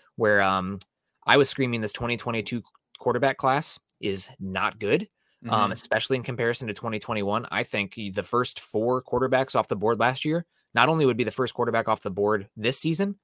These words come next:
Speaker 1: they, they have a chance to go number one overall, given the value of the position.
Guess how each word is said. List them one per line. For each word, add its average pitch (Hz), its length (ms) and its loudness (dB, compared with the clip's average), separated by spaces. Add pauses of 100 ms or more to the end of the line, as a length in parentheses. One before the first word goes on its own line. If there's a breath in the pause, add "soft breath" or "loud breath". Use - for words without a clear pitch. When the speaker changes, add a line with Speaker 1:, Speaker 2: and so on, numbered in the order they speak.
(180)
Speaker 1:
they, 135 160 4
they 170 160 4
have 131 80 4
a 117 60 -2
chance 120 240 -4
to 120 60 -2
go 107 80 0
number 113 280 0
one 110 180 0
overall, 110 520 0
given 110 180 -2
the 104 80 -2
value 95 220 4
of - 20 -6
the 95 60 -6
position. 104 440 -4